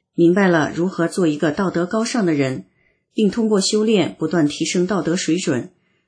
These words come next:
使我从心力交瘁的泥潭中解脱出来，变成了一个身心健康、生活充实幸福、做事为别人着想的人。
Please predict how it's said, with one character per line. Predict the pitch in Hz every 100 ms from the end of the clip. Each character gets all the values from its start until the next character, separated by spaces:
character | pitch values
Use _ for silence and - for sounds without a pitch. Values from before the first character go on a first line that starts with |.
| _
使 | - 202
我 | 180
从 | - 165 165
心 | - 233 226
力 | 220 160
交 | - 220
瘁 | 220 214
的 | 165
泥 | 156
潭 | 185 180
中 | 180 180 170
解 | 170 151
脱 | - 202
出 | 208 -
来， | 156 135 156 - _ _ _
变 | - 220 180
成 | 175
了 | 180
一 | 160
个 | 160 175 139
身 | 180 233 214
心 | - 214
健 | 208 214 156
康、 | - 180 175 - - _
生 | - 240 233
活 | 233 165 165
充 | - 240 226
实 | 233 156 151
幸 | 156 - 185
福、 | 180 147 143 143 - _ _ _
做 | - 202
事 | 185 - 170
为 | 143 185
别 | 160 160
人 | 196 208
着 | 208 170
想 | 202 196 127
的 | 147
人。 | 143 123 120